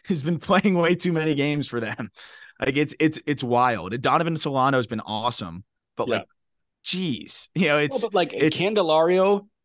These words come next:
Speaker 2: Candelario doubles the production that you're getting from Jose Miranda.
Speaker 1: Oh, yeah. And again, you can move Miranda. You can move Wallner. You can move Larnach. You have lower level prospects you can move.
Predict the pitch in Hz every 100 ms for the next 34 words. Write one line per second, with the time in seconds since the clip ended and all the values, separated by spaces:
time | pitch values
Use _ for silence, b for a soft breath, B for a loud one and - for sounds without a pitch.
0 | - - 180 208 151 135 147 151 165 143
1 | 107 139 127 127 117 113 101 107 104 -
2 | 101 92 101 101 95 104 98 98 98 92
3 | 90 82 80 - _ _ _ _ _ _
4 | _ _ _ _ _ _ _ _ _ 156
5 | 120 87 120 87 - - - 170 180 214
6 | 175 170 175 160 107 80 76 82 117 143
7 | 139 208 160 135 117 104 90 113 120 139
8 | 170 208 156 135 110 107 123 127 117 123
9 | 185 170 131 117 - 107 110 104 104 101
10 | 98 98 92